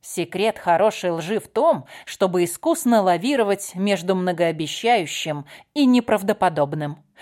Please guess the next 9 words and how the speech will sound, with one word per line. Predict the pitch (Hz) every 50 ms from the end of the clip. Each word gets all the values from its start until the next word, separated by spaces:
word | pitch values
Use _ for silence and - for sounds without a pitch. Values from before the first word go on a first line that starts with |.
| - - -
Вы, | 196 202 294 349 277
дорогая | 190 160 143 139 147 151 151 156
моя, | 156 156 156 156 165 165
только | 165 - - 311 339 - - 233
что | 208 - - 208
сказали | 190 - - 180 165 151 170 208 220 220 202
мне | 190 190 190 190 185 170 - - - -
неправдоподобную | 208 220 226 240 240 - 208 190 175 180 190 - - 160 151 151 143 175 185 196 190 196 202 202 202 196 185
ложь». | 165 139 131 - - - - - -